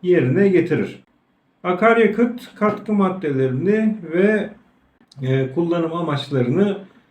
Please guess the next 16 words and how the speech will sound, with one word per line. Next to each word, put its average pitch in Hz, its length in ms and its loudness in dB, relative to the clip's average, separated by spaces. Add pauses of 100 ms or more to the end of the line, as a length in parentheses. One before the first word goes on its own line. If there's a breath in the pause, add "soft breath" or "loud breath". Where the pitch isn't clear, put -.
(140)
kısaca 180 500 0
şu 180 100 -6
şekilde 123 640 0
sıralayabiliriz. 123 1080 0 (640)
Deterjanlar 214 920 2 (460)
motorun 240 480 2
temiz 226 340 0
kalmasını 135 500 -2
sağlar, 131 600 -2
tortu 196 340 0
ve 165 140 0
karbon 135 500 -2
birikimini 165 640 0 (200)
önler. 139 560 0 (360)
İkincisi 233 720 2
antioksidanlar 214 1160 0